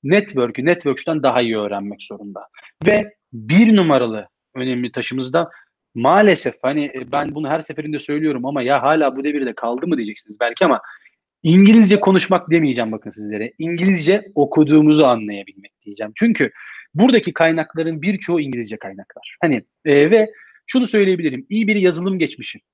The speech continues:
iyi bir network geçmişi, üniversitede bu alandaki, e, derslerin,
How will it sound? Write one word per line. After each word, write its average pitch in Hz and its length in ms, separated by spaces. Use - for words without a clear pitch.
iyi 190 160
bir 180 180
network 180 380
geçmişi, - 520
üniversitede 175 680
bu 185 220
alandaki, 165 920
e, 139 80
derslerin, 160 640